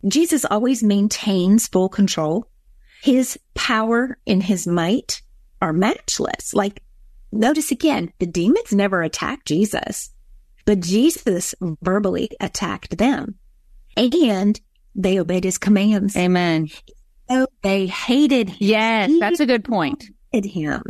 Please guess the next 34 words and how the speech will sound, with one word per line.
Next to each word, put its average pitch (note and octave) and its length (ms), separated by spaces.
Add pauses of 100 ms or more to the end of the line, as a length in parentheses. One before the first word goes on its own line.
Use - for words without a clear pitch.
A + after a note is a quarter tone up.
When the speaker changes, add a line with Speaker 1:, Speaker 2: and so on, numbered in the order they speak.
Speaker 1:
And A3+ 180
not B3+ 200
once C#4+ 340
in C4+ 100
scripture F#3 680
has G3 260
he A#3 220
ever G3 220
failed. G#3+ 580
We A3+ 160
read A#3+ 260
sometimes A#3 460
about F#3+ 340
disciples G3 680
not G3 180
being G#3 180
able G#3 220
to A#3 80
cast A#3 340
out A#3+ 200
demons, C#4 520 (480)
but F#3 180
Jesus F#3 420
always F#3+ 520
got D3+ 240
them D#3+ 140
out. C3 440 (100)
Speaker 2:
Our F#3 160
world F3 680
can F3 200
feel D#3+ 220
really D3+ 280
dark, C3+ 520
and D3 340